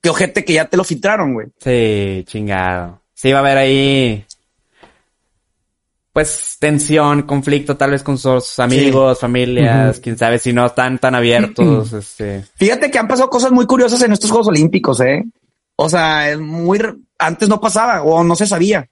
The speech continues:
Speaker 2: Ujú.
Speaker 1: Bueno, aunque sí lo que un-, hu-, hubo unos Juegos Olímpicos que fueron interrumpidos por actos terroristas que habían amenazado a todos los atletas,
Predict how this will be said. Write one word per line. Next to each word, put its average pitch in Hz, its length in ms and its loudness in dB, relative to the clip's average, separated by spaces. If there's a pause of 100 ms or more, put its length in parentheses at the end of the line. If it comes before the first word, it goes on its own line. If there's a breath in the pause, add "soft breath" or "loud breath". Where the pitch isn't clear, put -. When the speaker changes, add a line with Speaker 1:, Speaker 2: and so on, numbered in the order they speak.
Speaker 2:
Ujú. 131 380 -4 (480)
Speaker 1:
Bueno, 180 400 0 (200)
aunque 170 300 0
sí 185 160 2
lo 240 180 2
que 202 160 2
un-, 175 400 2
hu-, 175 280 4
hubo 170 140 4
unos 202 180 4
Juegos 208 180 2
Olímpicos 196 400 0
que 170 120 -2
fueron 170 260 2
interrumpidos 170 540 2
por 160 280 2
actos 151 320 -4
terroristas 160 540 -2
que 170 80 -4
habían 143 300 2
amenazado 156 440 0
a 170 100 -2
todos 165 180 2
los 175 120 0
atletas, 147 840 -2